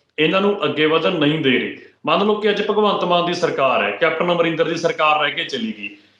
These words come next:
ਕਿੰਨੇ ਪੰਜਾਬ ਦੇ ਰੇਅਰ ਸੋਸ਼ਲ ਇਸ਼ੂ ਵੀ ਹੈਗੇ ਨੇ। ਚਲੋ, ਇਹ ਤਾਂ ਆਪਾਂ ਮੰਨ ਲਈਏ ਕਿ ਧਰਮ ਦਾ ਇਸ਼ੂ ਹੈ, ਸੌ ਇਹਦੇ 'ਚ ਡਿੱਕੇ ਆਉਣਗੇ, ਨਹੀਂ ਇਹ ਸਿਰੇ ਜਾ ਸਕਦੇ, ਨਹੀਂ ਐਡੀ ਸਮਰੱਥਾ ਹੈਗੀ ਇਹਨਾਂ ਦੀ, ਕੋਈ ਵੀ ਲੀਡਰ ਏ ਬੀ ਸੀ।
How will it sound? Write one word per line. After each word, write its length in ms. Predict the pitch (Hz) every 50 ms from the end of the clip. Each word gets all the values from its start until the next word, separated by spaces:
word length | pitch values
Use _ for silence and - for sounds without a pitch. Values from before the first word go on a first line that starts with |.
| _ -
ਕਿੰਨੇ 260 | - 185 196 208 214
ਪੰਜਾਬ 460 | 208 196 170 175 180 180 185 180 180
ਦੇ 220 | 190 190 190 - 160 156
ਰੇਅਰ 240 | 165 185 202 208 185
ਸੋਸ਼ਲ 400 | - - 190 185 185 202 214 208
ਇਸ਼ੂ 220 | 202 196 - 202
ਵੀ 180 | 180 190 170 143
ਹੈਗੇ 200 | 120 120 127 135
ਨੇ। 140 | 131 123 123
ਚਲੋ, 300 | - 160 - - - -
ਇਹ 60 | -
ਤਾਂ 120 | - 196
ਆਪਾਂ 180 | 196 196 190 175
ਮੰਨ 280 | 147 151 151 160 160
ਲਈਏ 140 | 160 170 165
ਕਿ 100 | 165 180
ਧਰਮ 380 | 180 180 202 180 156 143 - -
ਦਾ 120 | 151 151
ਇਸ਼ੂ 340 | 147 - - 147 143 131 139
ਹੈ, 260 | 143 175 - - - - - _ _ _
ਸੌ 340 | - - 143 135 147 151 160
ਇਹਦੇ 140 | 165 160 175
'ਚ 100 | 180 185
ਡਿੱਕੇ 380 | 175 - 151 147 - 165 156 151
ਆਉਣਗੇ, 640 | 139 131 127 139 147 160 170 170 170 - - - _ _ _ _ _ _ _ 170
ਨਹੀਂ 240 | 170 165 180 175
ਇਹ 400 | 160 156 156 151 156 151 139 139
ਸਿਰੇ 280 | - - - 143 139 139
ਜਾ 200 | 131 127 113 117
ਸਕਦੇ, 360 | 113 123 117 113 110 110 120
ਨਹੀਂ 160 | 127 151 156
ਐਡੀ 140 | 160 156 147
ਸਮਰੱਥਾ 460 | 139 143 131 120 113 110 - - 113
ਹੈਗੀ 260 | 107 110 107 113 120 117
ਇਹਨਾਂ 180 | 117 117 117
ਦੀ, 80 | 120 120
ਕੋਈ 200 | 127 131 131 131
ਵੀ 100 | 131 127
ਲੀਡਰ 220 | 123 117 110 113
ਏ 160 | 110 113 113
ਬੀ 140 | 107 113 110
ਸੀ। 200 | 107 - 135 143